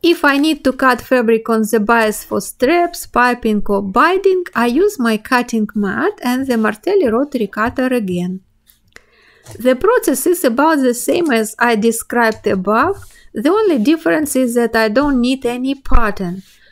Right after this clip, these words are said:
for this. I just decide how wide and how long I want the strips to be. I just determine the desired lengths and widths of my bias strips.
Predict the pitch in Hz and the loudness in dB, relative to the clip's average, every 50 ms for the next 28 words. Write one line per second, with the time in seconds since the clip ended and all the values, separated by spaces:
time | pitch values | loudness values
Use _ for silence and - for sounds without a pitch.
0 | _ _ _ - - - 214 202 196 180 185 175 165 - - - - - - - | _ _ _ -20 -6 -2 0 0 0 0 -2 -2 -2 -4 -8 -14 -18 -12 -6 -2
1 | 233 247 220 240 262 277 277 262 262 - - - - - - - 220 202 226 226 | -2 0 0 2 2 0 0 -2 -6 -10 -16 -16 -18 -20 -12 -8 -4 -2 -2 -2
2 | 220 - 311 349 392 381 - - - 247 233 220 214 208 190 196 208 208 202 202 | 0 0 0 0 0 0 -2 -2 0 0 2 2 2 0 0 0 0 2 2 2
3 | 226 285 320 - - 233 208 202 - - 226 226 226 226 220 226 240 254 233 214 | 2 0 -2 -2 -2 -2 -2 -2 -2 0 0 2 2 2 2 0 0 0 0 -2
4 | 214 - 208 208 202 214 220 214 208 202 202 202 - - - - 220 220 - - | -2 -2 -2 -2 -2 -2 -2 -2 -2 -4 -6 -6 -6 -8 -4 -4 -4 -4 -4 -6
5 | - - 254 240 208 190 202 180 185 185 - - - - - - 101 98 - - | -8 -6 -4 -4 -2 -2 -4 -6 -6 -8 -12 -14 -18 -20 -20 -18 -18 -18 -20 -20
6 | - - - - 240 254 226 240 254 254 240 220 220 240 233 233 - 339 403 440 | -16 -8 -4 -2 0 0 2 2 2 2 2 0 0 -2 -2 0 0 0 2 2
7 | 359 311 247 226 202 - 226 220 196 233 220 202 214 233 226 220 214 214 233 240 | 2 2 0 0 2 2 2 2 2 0 0 0 2 2 2 2 0 0 0 0
8 | 302 392 453 466 - - - 214 202 196 196 202 196 - 220 254 311 370 392 392 | 0 0 -2 -2 -6 -6 -4 -2 -2 0 -2 -2 0 0 2 2 2 2 0 -2
9 | - - - - - - 233 254 262 262 262 - - - - 202 208 202 196 190 | -4 -10 -14 -10 -8 -4 -2 0 -2 -2 -4 -10 -14 -10 -6 -4 -2 -2 -2 -2
10 | 185 190 226 233 247 254 262 262 - - - - 196 - - - - - - - | -2 0 0 0 0 -2 -2 -4 -8 -12 -12 -10 -10 -10 -10 -10 -12 -16 -20 -20
11 | - - | -20 -20